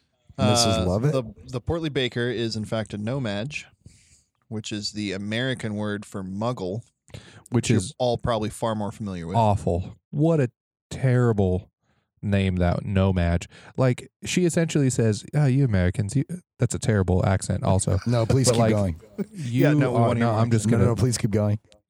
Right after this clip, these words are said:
Speaker 3: Mm, probably not.
Speaker 1: I would love it.
Speaker 3: <laughs> I will not. And, uh, essentially, she just tells us we're idiots for not coming up with a better term. Like, "Oh, what would they call it?" Well, they call it no match 'cause they're dummies.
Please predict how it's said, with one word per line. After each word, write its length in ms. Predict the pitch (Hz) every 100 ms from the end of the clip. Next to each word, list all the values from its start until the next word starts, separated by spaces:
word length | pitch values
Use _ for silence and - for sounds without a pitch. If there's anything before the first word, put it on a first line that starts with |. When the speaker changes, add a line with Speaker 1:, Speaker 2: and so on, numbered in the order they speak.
| -
Speaker 3:
Mm, 380 | 139 135 127 - _ _
probably 240 | - 117 98
not. 160 | 95
Speaker 1:
I 80 | 104
would 140 | 113
love 200 | 107 110
it. 160 | 107 120 - - - - - - -
Speaker 3:
<laughs> 560 | _ _ - - - _
I 140 | 101
will 140 | 107 101
not. 280 | 92 90 - _ - - - _ _ -
And, 360 | 117 113 110 110
uh, 300 | 104 101 - - - - _ _ _
essentially, 680 | 131 175 170 - 127 117 113 - _ _ _ _ _ _ _ _ _
she 160 | - 143
just 260 | 123 120 - _ _ _
tells 200 | - 120
us 120 | 107
we're 120 | 117 98
idiots 360 | 110 104 95
for 120 | -
not 180 | 98 98
coming 260 | - 104 101
up 100 | 101
with 100 | 110
a 80 | 95
better 240 | 98 98
term. 280 | 98 101 95
Like, 220 | 92 92 -
"Oh, 120 | 214
what 160 | 160 180
would 100 | 170
they 120 | 175
call 220 | - 98
it?" 20 |
Well, 80 | 123
they 140 | 143 165
call 200 | 175 123
it 60 |
no 160 | 123 135
match 280 | 101 92 -
'cause 120 | 110
they're 100 | 98
dummies. 520 | 95 110 92 90 -